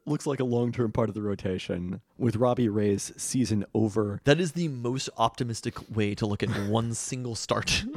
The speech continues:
Speaker 2: <laughs> A long-term part of the rotation.
Speaker 1: Well,
Speaker 2: You
Speaker 1: this
Speaker 2: saw what happened to Easton McGee with the most Mariners-ass situation in twenty twenty-three of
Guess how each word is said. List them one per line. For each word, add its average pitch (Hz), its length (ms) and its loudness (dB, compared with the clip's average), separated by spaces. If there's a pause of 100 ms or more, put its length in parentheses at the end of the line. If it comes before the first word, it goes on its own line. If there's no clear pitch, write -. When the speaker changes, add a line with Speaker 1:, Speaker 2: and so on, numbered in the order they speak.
Speaker 2:
<laughs> - 200 -18
A 151 120 6
long-term 143 640 2
part 131 180 4
of 131 60 6
the 127 80 8
rotation. 127 480 8
Speaker 1:
Well, 147 300 10
Speaker 2:
You 214 120 12
Speaker 1:
this - 100 8
Speaker 2:
saw 240 280 12
what 202 100 12
happened 196 280 10
to 139 40 -8
Easton 170 340 2
McGee 147 320 6
with 127 120 2
the 147 80 8
most 143 240 4
Mariners-ass 131 640 4
situation 123 500 0
in 110 100 -4
twenty 117 240 -2
twenty-three 127 1120 2
of 127 280 2